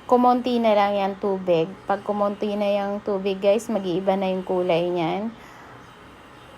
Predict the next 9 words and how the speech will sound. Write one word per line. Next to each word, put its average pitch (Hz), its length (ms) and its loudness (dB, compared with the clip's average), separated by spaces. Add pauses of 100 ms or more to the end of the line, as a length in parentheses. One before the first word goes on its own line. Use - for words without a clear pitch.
(160)
Ayan. 185 560 -4 (560)
'Di 202 100 -6
ba? 196 220 -2
Ang 214 100 -4
ganda 208 300 0
ng 196 140 -2 (100)
ating 208 240 -4
bagoong 196 560 0
dyan. 185 400 -4